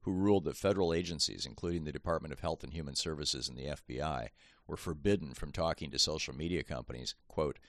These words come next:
"for the purpose of urging, encouraging, pressuring, or inducing in any manner the removal, deletion, suppression, or reduction of content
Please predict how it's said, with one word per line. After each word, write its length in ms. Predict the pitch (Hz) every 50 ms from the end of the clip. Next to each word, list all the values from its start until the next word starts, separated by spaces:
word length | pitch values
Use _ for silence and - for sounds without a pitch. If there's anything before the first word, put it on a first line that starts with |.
| _ _ _
"for 120 | - - 87
the 80 | 71
purpose 380 | - - 101 98 - 90 - -
of 120 | - 64
urging, 380 | 67 78 95 92 82 87 85 78
encouraging, 600 | 73 71 - - 98 95 87 87 76 78 73 71
pressuring, 480 | - - 92 85 85 - - 80 73 71
or 100 | 71 67
inducing 520 | 65 69 69 78 85 87 - - 85 78
in 160 | 71 69 71 -
any 280 | - 92 101 107 104
manner 300 | 82 62 50 50 50 50 50
the 100 | 58 65
removal, 420 | 69 73 76 82 92 85 82 80
deletion, 500 | 82 80 69 71 78 78 - - 76 73
suppression, 540 | - - - - 78 76 71 - - - 67
or 80 | 62
reduction 460 | 62 64 62 71 73 76 - - 65 55
of 120 | 50 -
content 460 | - 78 69 69 65 - 73 64 60